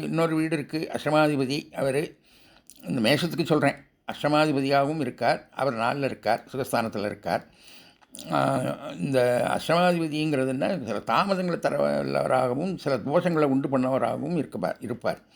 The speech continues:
ஆயுளுக்கு அவர் தான். இப்ப ஆயுள் ஸ்தானாதிபதின்னு வச்சுக்கோங்க. இது சொற்ப பலன் தான், இந்த ஒரு மாசத்துக்கு தான்.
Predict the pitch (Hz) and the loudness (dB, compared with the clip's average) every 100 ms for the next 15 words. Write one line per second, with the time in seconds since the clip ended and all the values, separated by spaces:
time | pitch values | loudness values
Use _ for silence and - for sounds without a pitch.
0 | - - - - 98 143 175 180 160 131 | -20 -20 -20 -4 4 4 4 2 2 0
1 | 127 131 - 143 113 113 120 139 - 117 | 2 -2 -2 -8 -2 2 2 0 -2 -2
2 | 131 143 139 127 127 135 110 - 92 78 | 2 2 2 0 0 -2 -4 -8 -8 -8
3 | - _ - - _ - 135 156 151 196 | -10 _ -20 -20 _ -8 -2 0 4 4
4 | 185 170 170 151 117 110 123 135 151 185 | 4 2 2 0 2 0 2 2 0 -2
5 | 135 110 87 - | -6 -8 -10 -10